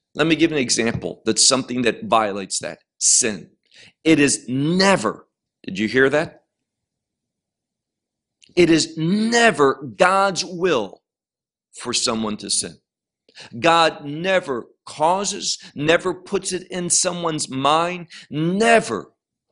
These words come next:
wants his purposes to be advanced by sin. But God is able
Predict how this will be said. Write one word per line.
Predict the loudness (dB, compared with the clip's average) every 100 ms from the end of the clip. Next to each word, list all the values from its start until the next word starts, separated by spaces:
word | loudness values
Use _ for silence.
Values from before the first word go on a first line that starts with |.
| -8
wants | -4 4 4 4 0 -4 -4 -6 -12 _ _
his | 2 4 4
purposes | 0 -4 -6 -6 -6 -4 -2 -4
to | -4
be | 0 0
advanced | 0 -4 -4 -4 -6 -10 -2
by | 0 2
sin. | 0 -2 -6 _ _ _ _ _ _ -20 _ _ _ -20
But | -10 2 2 2 -6 _ _ _ _ _ _ _ _ _ _ -10
God | 0 2 4 2 2 -4 _ -4
is | -2 -2 -6
able | -4 -2 -4 -12 -20